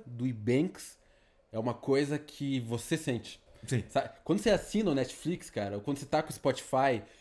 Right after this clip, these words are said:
Speaker 1: e vem a, e vem lá a faturinha do cartão,
Speaker 2: Aham, aham.
Speaker 1: sabe, cara, você, putz, cara.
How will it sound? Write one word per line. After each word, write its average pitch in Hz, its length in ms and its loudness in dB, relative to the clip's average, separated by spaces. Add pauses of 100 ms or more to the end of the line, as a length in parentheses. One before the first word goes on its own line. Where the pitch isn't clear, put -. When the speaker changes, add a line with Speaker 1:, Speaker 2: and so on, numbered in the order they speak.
(140)
Speaker 1:
e 113 100 -6
vem 131 240 4
a, 110 280 2
e 110 80 -2
vem 131 220 2
lá 131 180 6
a 117 40 2
faturinha 127 420 0
do 117 80 -2
cartão, 123 500 2
Speaker 2:
Aham, 123 240 -4 (160)
aham. 113 160 -6
Speaker 1:
sabe, 123 300 2
cara, 104 220 0
você, - 120 -12
putz, - 340 -10
cara. - 200 -16